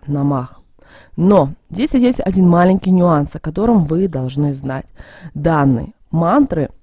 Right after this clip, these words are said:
они работают только в дневное время и когда светит солнце. То есть желательно, а, э, выходить на улицу и эти мантры произносить, как где вы видите солнце, и в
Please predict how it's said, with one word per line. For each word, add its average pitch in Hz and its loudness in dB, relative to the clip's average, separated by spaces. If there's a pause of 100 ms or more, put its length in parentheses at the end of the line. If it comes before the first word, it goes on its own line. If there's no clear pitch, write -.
(160)
они 190 2
работают 214 0
только 208 0
в 156 -6
дневное 139 2
время 143 -2 (440)
и - -12
когда 160 -2
светит 143 -6
солнце. 147 -6 (200)
То 170 -6
есть 143 -4
желательно, 185 -2 (480)
а, 160 -2
э, 165 -2
выходить 190 -4
на 156 0
улицу 170 -4 (1000)
и 190 -2
эти 180 -4
мантры 185 0
произносить, 220 -2
как 165 -8
где 175 -6
вы 160 -4
видите 143 -6
солнце, 156 -6 (120)
и 160 -2
в 135 -6